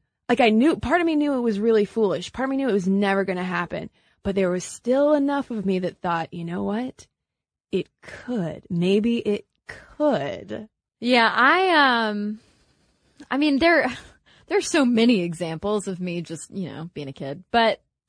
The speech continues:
Speaker 2: I, I, I was a big Barbie player. I feel like I've talked about this before, but I was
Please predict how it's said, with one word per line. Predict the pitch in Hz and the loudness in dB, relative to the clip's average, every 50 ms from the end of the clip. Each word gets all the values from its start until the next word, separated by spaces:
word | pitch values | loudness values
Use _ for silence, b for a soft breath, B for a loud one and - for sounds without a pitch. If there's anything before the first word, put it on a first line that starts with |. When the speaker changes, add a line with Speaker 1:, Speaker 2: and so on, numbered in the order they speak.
| _ _ | _ _
Speaker 2:
I, | - - - _ _ - | -18 -18 -18 _ _ -6
I, | - 254 - - | -6 -6 -4 0
I | - 254 277 320 | 2 4 4 4
was | 349 392 - | 2 2 0
a | 359 | 0
big | 240 - 240 226 233 226 226 226 226 214 202 220 _ _ _ _ _ _ _ - | 0 2 2 2 2 2 2 0 -2 -2 -4 -8 _ _ _ _ _ _ _ -14
Barbie | 196 - 196 190 202 190 185 170 | -4 0 0 2 2 0 -2 -4
player. | 160 - - 151 - 82 82 - | -6 -8 -14 -12 -10 -10 -8 -6
I | 123 175 | -6 -6
feel | 190 - 214 214 | -6 -4 -4 -4
like | 208 202 | -4 -2
I've | - 170 170 - | -4 -6 -6 -8
talked | - - - 180 185 185 | -10 -6 -2 -2 -2 -2
about | - 180 170 | -4 -6 -6
this | 156 175 - | -6 -6 -8
before, | - 175 175 - - 165 160 165 | -10 -18 -16 -12 -10 -8 -8 -8
but | 165 180 180 170 - b b b b b | -6 -4 -6 -6 -6 b b b b b
I | b - 220 247 269 285 | b 2 4 4 6 4
was | 311 269 254 277 277 254 247 226 185 - - | 4 2 2 4 4 4 4 2 0 -4 -14